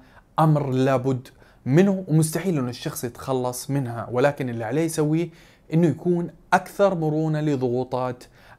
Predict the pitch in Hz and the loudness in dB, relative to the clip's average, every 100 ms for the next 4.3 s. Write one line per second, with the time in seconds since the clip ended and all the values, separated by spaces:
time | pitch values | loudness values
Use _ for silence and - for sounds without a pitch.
0 | - 139 - 156 143 151 170 175 196 196 | 0 2 2 -2 -2 -2 4 8 8 6
1 | 247 214 131 208 208 180 147 - 160 160 | 4 4 4 4 4 4 0 -2 -2 -2
2 | 135 139 131 123 135 131 - 120 139 175 | -2 0 0 2 2 0 -8 -6 2 4
3 | 160 165 185 - 131 160 202 143 - 120 | 4 2 0 -4 0 2 2 -2 -6 -6
4 | 151 151 | -2 -2